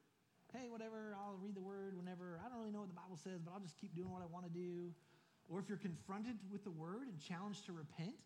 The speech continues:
and you don't, you're, this is just indifferent. This is just another book to you. Put it on a bookshelf.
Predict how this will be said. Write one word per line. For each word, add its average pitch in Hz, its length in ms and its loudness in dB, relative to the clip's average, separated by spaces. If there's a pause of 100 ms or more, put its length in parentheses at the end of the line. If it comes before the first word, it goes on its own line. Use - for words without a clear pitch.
(120)
and 147 100 2
you 156 140 4
don't, 233 320 -2 (800)
you're, 254 160 2 (420)
this 226 200 0
is 269 80 -4
just 262 180 -4
indifferent. 208 480 4
This 214 160 -4
is 269 80 -4
just - 60 -6
another 226 260 2
book 170 320 0 (140)
to 226 60 0
you. 160 380 2
Put 214 120 0
it 233 40 0
on 233 140 0
a 147 160 -2
bookshelf. 190 560 -4